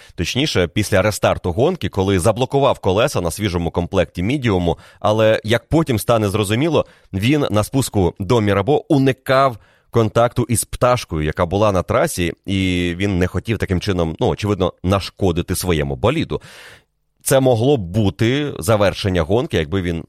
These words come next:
збив її, скажімо, елементами підвіски, і вона була достатньо важкою для того, щоб їх зруйнувати, або переднє крило. Тому, уникаючи цього, він заблокував колеса, і це створило ілюзію, що Чеко не контролює ситуацію, що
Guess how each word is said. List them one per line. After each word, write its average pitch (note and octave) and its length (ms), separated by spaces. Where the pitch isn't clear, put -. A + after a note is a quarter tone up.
збив F#2+ 500
її, F2 600
скажімо, D2+ 400
елементами D#2+ 500
підвіски, G#2 440
і F#2+ 40
вона G#2 180
була F#2 160
достатньо E2+ 400
важкою F#2+ 340
для C#2+ 120
того, E2 240
щоб D2 240
їх E2 380
зруйнувати, D#2+ 560
або F#2+ 160
переднє A2+ 380
крило. F#2 380
Тому, G2 300
уникаючи D#3 560
цього, B2 280
він A2 160
заблокував G#2 540
колеса, G#2+ 480
і G2 320
це B2+ 220
створило A#2 580
ілюзію, F#2 400
що E2 180
Чеко F#2+ 360
не F#2 180
контролює F2 460
ситуацію, C3 600
що E2+ 340